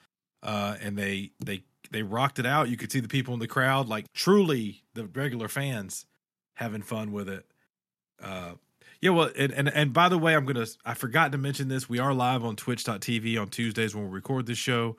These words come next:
Just follow us at Weekly Games Chat to see that notification. And I see the chat kinda going. Uh,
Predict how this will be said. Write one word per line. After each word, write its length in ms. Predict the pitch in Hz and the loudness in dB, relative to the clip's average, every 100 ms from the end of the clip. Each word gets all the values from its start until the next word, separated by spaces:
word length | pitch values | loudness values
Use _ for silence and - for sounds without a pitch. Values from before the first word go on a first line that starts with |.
| - - - - | -12 -20 -18 -6
Just 220 | 117 - | -6 0
follow 260 | 123 120 | 2 4
us 140 | 120 117 | 2 -2
at 100 | 101 | -4
Weekly 280 | 117 110 98 | -4 -4 -4
Games 300 | 123 127 - | -2 -2 0
Chat 280 | 123 120 | 0 0
to 80 | - | -2
see 140 | - 107 | -4 -2
that 120 | 101 | -2
notification. 720 | 104 95 - 127 120 - 107 | -4 -8 -4 0 0 0 -2
And 100 | 101 | -2
I 60 | 101 | -4
see 160 | 131 | -4
the 80 | 110 | -4
chat 320 | - 131 123 | 0 0 0
kinda 220 | - 117 | -4 -6
going. 420 | 104 110 107 104 101 - - - - | -4 -4 -4 -6 -10 -20 -20 -20 -12
Uh, 400 | 104 107 101 95 | -6 -2 -2 -4